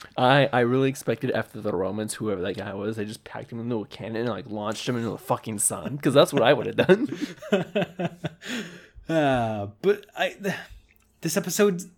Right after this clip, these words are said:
Speaker 2: I feel like this episode's gonna be good. We just got done recording The Chase. We're recording this now, and we talked a little bit in between. I think it's gonna be really good 'cause we get to see the team of Vicky and Steven, and I love both of those characters.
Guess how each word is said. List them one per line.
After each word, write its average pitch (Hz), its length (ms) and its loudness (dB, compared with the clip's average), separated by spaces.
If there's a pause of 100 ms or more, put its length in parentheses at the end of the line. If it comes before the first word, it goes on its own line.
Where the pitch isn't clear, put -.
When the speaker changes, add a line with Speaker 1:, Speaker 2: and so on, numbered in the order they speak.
(480)
Speaker 2:
I - 80 -6
feel - 200 -6
like 202 100 0
this 185 100 -6
episode's 190 300 2
gonna 196 120 2
be 196 60 2
good. 160 360 4 (380)
We 147 140 -2
just 156 240 2
got 165 140 6
done 160 140 2
recording 151 420 2
The 151 80 2
Chase. 135 560 2 (640)
We're 123 160 -4
recording 143 520 0
this 143 240 0
now, 123 540 0
and 120 180 -8
we 113 160 -4
talked 123 280 -4
a 143 40 -2
little 131 200 0
bit 131 140 0
in 131 100 -6
between. 127 540 -4 (260)
I - 100 -10
think - 600 -8
it's 120 140 -12
gonna 127 160 -6
be 120 80 -6
really 131 240 -2
good 120 300 -2
'cause 107 140 -12
we 110 60 -8
get 110 140 -6
to 110 80 -8
see 120 200 -4
the 110 120 -4
team 117 400 -8
of 110 120 -6
Vicky 110 280 -6
and 101 100 -6
Steven, 90 520 -8 (400)
and 98 160 -6
I 98 60 -2
love 104 280 -2
both 101 160 -6
of - 60 -20
those 90 160 -8
characters. 85 500 -10